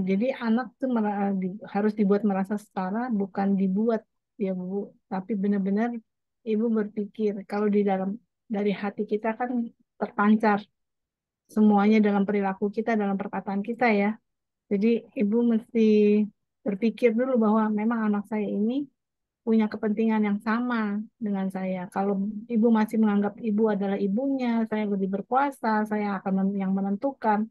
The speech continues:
itu anak akan tetap merasa bahwa dia, eh, yang, yang lebih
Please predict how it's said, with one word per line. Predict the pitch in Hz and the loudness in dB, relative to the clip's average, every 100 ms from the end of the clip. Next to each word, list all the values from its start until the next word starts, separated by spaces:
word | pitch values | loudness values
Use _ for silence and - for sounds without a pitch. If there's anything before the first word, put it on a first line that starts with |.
| _ _ _ _ _ _ | _ _ _ _ _ _
itu | 214 233 | -6 -2
anak | 277 269 269 - | 0 0 -4 -6
akan | 214 233 | -2 0
tetap | 226 240 247 254 | 2 0 -2 -2
merasa | 247 214 214 247 | 0 2 2 2
bahwa | 262 220 214 226 | 2 2 2 0
dia, | 220 254 247 _ _ _ _ _ _ _ _ _ _ - 202 | 0 -2 -4 _ _ _ _ _ _ _ _ _ _ -10 -6
eh, | 196 190 190 202 190 _ _ _ _ _ 269 | -4 -4 -6 -8 -10 _ _ _ _ _ -4
yang, | 208 196 196 190 202 - _ _ _ _ _ _ _ - | -2 -2 -2 -2 -4 -10 _ _ _ _ _ _ _ -6
yang | 196 190 190 190 | -4 -2 -2 -2
lebih | 185 | -2